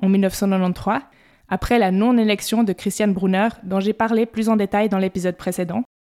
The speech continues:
Et parmi les effets à plus long terme figure l'adoption de la loi sur l'égalité entre hommes et femmes en mille neuf cent quatre-vingt-quinze et l'entrée en vigueur de la solution du délai pour l'avortement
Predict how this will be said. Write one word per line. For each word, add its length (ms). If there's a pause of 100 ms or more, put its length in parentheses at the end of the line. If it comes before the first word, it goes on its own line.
(380)
Et 160
parmi 300
les 180
effets 160
à 120
plus 180
long 160
terme 400
figure 580
l'adoption 680
de 140
la 140
loi 180
sur 180
l'égalité 520
entre 240
hommes 100
et 60
femmes 300 (340)
en 120
mille 120
neuf 140
cent 120
quatre-vingt-quinze 680 (460)
et 260
l'entrée 300
en 100
vigueur 420
de 80
la 140
solution 420
du 120
délai 260
pour 160
l'avortement 640